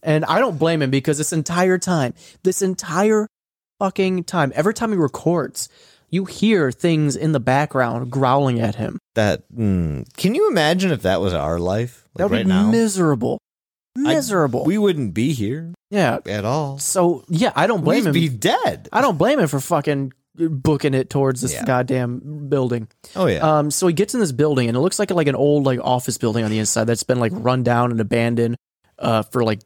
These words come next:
Speaker 1: decades. Um, and he's like, "Oh, I'm gonna explore around and see if I find anything."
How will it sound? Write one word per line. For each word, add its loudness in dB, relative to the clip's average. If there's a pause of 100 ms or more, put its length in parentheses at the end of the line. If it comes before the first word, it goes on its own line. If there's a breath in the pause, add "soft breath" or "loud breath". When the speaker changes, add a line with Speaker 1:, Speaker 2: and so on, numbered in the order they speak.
Speaker 1:
decades. -2 (500)
Um, 2
and 2
he's 2
like, 4
"Oh, 4
I'm 2
gonna 2
explore 0
around 2
and -6
see -2
if -4
I -2
find -4
anything." -6